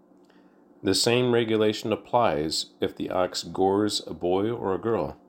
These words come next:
But if the ox gores a slave, either male or female, the animal's owner must pay the slave's owner thirty silver coins, and the ox must be stoned.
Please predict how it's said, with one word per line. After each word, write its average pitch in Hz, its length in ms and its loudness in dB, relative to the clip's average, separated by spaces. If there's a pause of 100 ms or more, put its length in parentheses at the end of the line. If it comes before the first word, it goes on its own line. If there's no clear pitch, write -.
(720)
But 87 140 4
if 85 100 -2
the 90 140 0
ox 92 320 0
gores 92 420 0
a 78 60 -6
slave, 95 640 0 (100)
either 87 580 -2
male 98 400 2
or 80 60 0
female, 90 500 -4 (600)
the 98 100 2
animal's 104 480 2
owner 101 320 0
must 101 580 -4
pay 90 300 2
the 82 140 -2
slave's 95 540 -2
owner 82 380 -4 (440)
thirty 92 240 2
silver 92 340 0
coins, - 720 -4 (680)
and 98 140 2
the 92 100 4
ox 101 380 -2
must 95 260 -4
be 90 80 -6
stoned. 82 580 -4